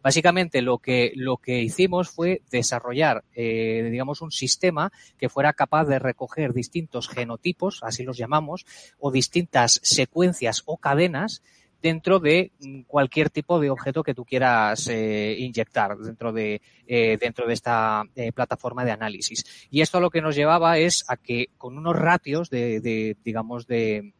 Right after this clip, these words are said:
eh, similitud, podíamos llegar a ver ciertas similitudes y, por ejemplo, obtener una tasa de similitud para hacer una atribución más definida. De esta forma, lo que nos permitía es dotar a las compañías, y un poco volviendo también a lo que, a lo que comentaba, eh, Miguel Ángel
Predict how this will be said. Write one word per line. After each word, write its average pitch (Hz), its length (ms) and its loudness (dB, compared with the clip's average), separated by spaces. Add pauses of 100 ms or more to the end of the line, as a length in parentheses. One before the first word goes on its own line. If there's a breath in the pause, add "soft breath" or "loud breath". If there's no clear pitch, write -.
(120)
eh, 113 240 -2
similitud, 123 640 -2 (320 soft breath)
podíamos 147 400 2
llegar 156 240 6
a 156 60 4
ver 151 180 2
ciertas 151 300 0
similitudes 156 960 -2
y, 135 80 -6
por 131 160 -6
ejemplo, 143 340 -2
obtener 131 440 -2
una 131 180 -8
tasa 143 320 2
de 139 80 2
similitud 131 520 -8
para 131 180 -4
hacer 123 180 -6
una 135 140 -6
atribución 127 440 -10
más 139 160 -2
definida. 117 540 -2
De 110 80 -10
esta 131 180 -4
forma, 156 460 -2 (320 soft breath)
lo 127 120 -4
que 123 120 -8
nos 120 160 -6
permitía 127 560 2
es - 280 2
dotar 135 440 2 (280)
a 117 100 -6
las 117 160 2
compañías, 131 680 -2
y 113 220 -8
un 110 180 -12
poco 135 200 -6
volviendo 127 420 0
también 123 320 -4
a 120 60 -4
lo 113 100 -6
que, 113 240 -4
a 113 80 -6
lo 110 140 -10
que - 100 -20
comentaba, 117 800 -2
eh, 113 420 -6
Miguel 113 220 -6
Ángel 131 400 -2